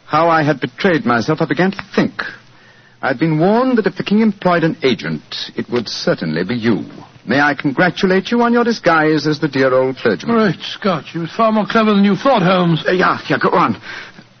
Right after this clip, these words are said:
Speaker 3: What else does it say?
Speaker 1: Uh, let me see. "My husband and I both thought that the best recourse was flight. So you will find the nest empty. As to the photograph of the king and yourself,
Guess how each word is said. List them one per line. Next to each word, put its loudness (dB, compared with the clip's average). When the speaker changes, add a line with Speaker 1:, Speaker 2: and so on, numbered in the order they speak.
Speaker 3:
What 2
else -2
does 0
it -2
say? -2
Speaker 1:
Uh, 2
let -6
me -6
see. -4
"My 0
husband -2
and 0
I 2
both 0
thought 0
that 0
the 0
best 0
recourse 0
was -8
flight. -2
So -6
you 0
will 0
find -2
the 2
nest -2
empty. -2
As -6
to -16
the -14
photograph 0
of -12
the -10
king 0
and 0
yourself, 0